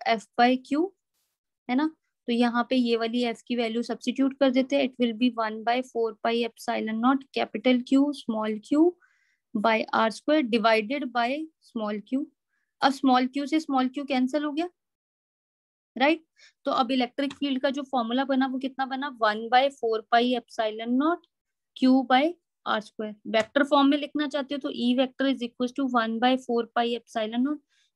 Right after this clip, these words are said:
Q by आर स्क्वायर। ये देखो कितना सुंदर है, Cap लगा देना उसके सर पे बस।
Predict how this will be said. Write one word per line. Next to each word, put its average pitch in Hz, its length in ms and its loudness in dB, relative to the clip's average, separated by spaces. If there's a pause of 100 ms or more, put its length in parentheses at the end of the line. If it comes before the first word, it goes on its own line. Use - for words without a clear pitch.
(140)
Q 269 220 4
by 285 140 2 (120)
आर 226 160 4
स्क्वायर। 311 300 0
ये 285 140 -8
देखो 277 220 -10
कितना 311 280 -2
सुंदर 240 400 -2
है, 208 60 -18 (100)
Cap 240 240 2
लगा 226 200 -4
देना 226 220 -2
उसके 262 220 -4
सर 269 180 -2
पे 262 160 -6
बस। 269 280 -6